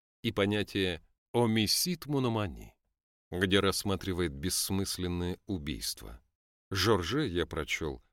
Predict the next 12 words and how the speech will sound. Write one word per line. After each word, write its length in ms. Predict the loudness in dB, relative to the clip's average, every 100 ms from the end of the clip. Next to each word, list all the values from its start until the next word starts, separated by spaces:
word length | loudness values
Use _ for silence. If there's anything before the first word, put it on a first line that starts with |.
| _
предлагал 540 | -2 0 0 2 2 0
судьям 560 | -2 -4 -2 0 0
в 80 | 0
нашумевшем 800 | -2 -2 -2 -2 -2 -4 -2 -2
деле 400 | 0 2 2 0 -4
вампира-винодела 1300 | -4 -2 -2 -2 -2 0 0 0 0 0 0 -2 -4 _ _ _ -6
исследовать 640 | -2 -2 -2 -2 -2 -2
в 80 | -4
первую 360 | -2 0 2 0
очередь 420 | -4 -4 -4 -6 -6
психику 680 | -6 -4 -6 -10 -12 -14 -8
убийцы. 680 | -8 -8 -10 -8 -10 -12